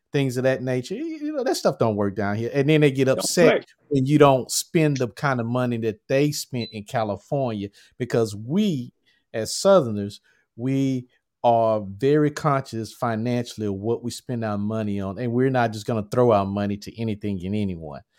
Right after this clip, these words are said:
Speaker 1: So they get upset about that, many of these businesses and stuff like that.
Speaker 2: Texas needs to succeed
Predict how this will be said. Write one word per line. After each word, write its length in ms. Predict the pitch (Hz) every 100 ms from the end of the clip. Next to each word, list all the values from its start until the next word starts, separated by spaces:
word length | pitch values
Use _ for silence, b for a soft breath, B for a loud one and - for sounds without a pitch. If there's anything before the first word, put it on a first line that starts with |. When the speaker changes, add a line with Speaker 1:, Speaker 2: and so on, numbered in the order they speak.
| _ -
Speaker 1:
So 160 | 208
they 120 | 226
get 180 | 220 160
upset 400 | 123 - - 107
about 320 | 95 90 87 107
that, 160 | 98
many 240 | 120 139 117
of 60 |
these 180 | 107 95
businesses 560 | 92 107 101 - 98 92
and 100 | 90
stuff 300 | 101 92 -
like 220 | 76 67
that. 220 | 65 57 _ _ _ _ _ _ _ -
Speaker 2:
Texas 440 | 285 285 233 220
needs 220 | 233 214 185
to 60 |
succeed 680 | - 175 - 254 254 208 131